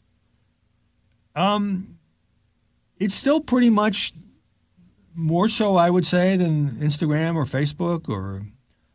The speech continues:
maybe not TikTok, which obviously plays to a different audience, you know, the place where a national conversation takes place.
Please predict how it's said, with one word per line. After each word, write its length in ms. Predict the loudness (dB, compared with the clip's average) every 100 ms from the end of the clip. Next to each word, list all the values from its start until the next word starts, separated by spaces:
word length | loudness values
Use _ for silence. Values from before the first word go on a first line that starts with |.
| _ -10
maybe 260 | -2 2
not 220 | 4 2 2
TikTok, 480 | -2 0 -4 -6 -6
which 180 | -4 -4
obviously 380 | -4 -6 -6
plays 280 | -8 -8 -8
to 80 | -8
a 20 |
different 280 | -10 -8 -2
audience, 340 | -2 0 -2 -6 -16 _ _ _ -6
you 140 | 0
know, 340 | 2 0 -2
the 140 | -2 -2
place 320 | 2 2 2
where 140 | 2
a 60 | 4
national 320 | 2 2 0
conversation 760 | 0 0 0 -2 -2 0 -2 -2
takes 280 | -2 -2 -2
place. 420 | -4 -6 -14